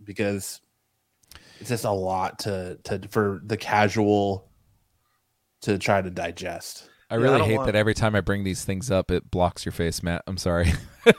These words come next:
Speaker 1: It's all right. I appreciate it.
Speaker 2: So Leftover says Inhumans was just
Speaker 1: Leftover
Speaker 2: horrible
Speaker 1: Zach
Speaker 2: every-
Speaker 1: is a much better looking person than me anyway. So
Speaker 2: <laughs> He says, "Inhumans was just horrible everything, nothing to do with the actors, really." Um, there was some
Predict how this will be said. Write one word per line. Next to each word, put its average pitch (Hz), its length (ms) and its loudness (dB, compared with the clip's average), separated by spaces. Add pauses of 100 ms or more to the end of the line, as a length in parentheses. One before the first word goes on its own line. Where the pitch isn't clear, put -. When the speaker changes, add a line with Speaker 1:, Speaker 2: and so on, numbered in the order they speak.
Speaker 1:
It's - 160 0
all 104 100 4
right. 90 160 -6 (220)
I 107 80 -6
appreciate 92 480 -6
it. 95 100 -6
Speaker 2:
So 113 540 12
Leftover 113 560 8
says 101 480 6
Inhumans 107 600 2
was 98 540 8
just 101 240 4
Speaker 1:
Leftover 160 300 8
Speaker 2:
horrible 135 160 10
Speaker 1:
Zach 127 180 6
Speaker 2:
every- 95 160 -2
Speaker 1:
is 113 60 -6
a - 20 -6
much 117 240 -4
better 113 180 -2
looking 104 240 -6
person 104 360 -6
than 101 80 -10
me 98 160 -10
anyway. 92 320 -10
So - 180 -2
Speaker 2:
<laughs> - 300 2
He 139 80 2 (440)
says, 123 240 8
"Inhumans 143 520 4
was 120 160 2
just 120 260 4
horrible 117 340 6
everything, 107 460 2
nothing 104 300 2
to 98 60 -2
do 101 120 0
with 95 120 0
the 90 120 -2
actors, 90 420 -2
really." 80 280 0 (440)
Um, 131 600 10
there 233 160 10
was 277 160 6
some 196 400 2